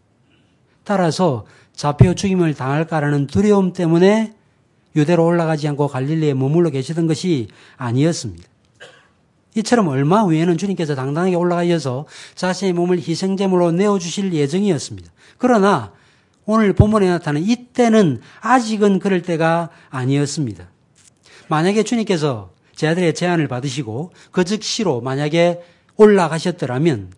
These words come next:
그리고 자신을 드러내셨더라면 요한복음 칠 장 중반부터 성경의 많은 내용은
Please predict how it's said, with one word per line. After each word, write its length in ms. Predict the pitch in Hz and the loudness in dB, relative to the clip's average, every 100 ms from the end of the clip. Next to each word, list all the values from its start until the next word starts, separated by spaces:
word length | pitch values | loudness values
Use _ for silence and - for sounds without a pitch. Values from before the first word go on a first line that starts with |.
| _ _ - | _ _ 0
그리고 220 | 196 170 | 2 2
자신을 420 | 180 175 185 160 | -2 -2 -2 0
드러내셨더라면 1080 | 180 196 151 120 160 180 143 143 147 104 95 _ _ _ _ _ _ _ 202 | 2 2 2 -2 -4 -2 -2 0 -2 -4 -14 _ _ _ _ _ _ _ 4
요한복음 460 | 208 196 185 170 | 4 4 2 0
칠 220 | - 208 | -2 -6
장 260 | - 202 190 | -2 -2 0
중반부터 920 | 160 151 180 185 185 139 123 180 190 _ _ _ _ _ _ _ | 0 0 0 0 -4 -6 -6 -6 -8 _ _ _ _ _ _ _
성경의 480 | - 165 160 170 170 | -6 -2 0 0 0
많은 420 | 135 117 147 175 | -2 -2 -2 0
내용은 500 | 127 131 156 117 | 0 0 0 -2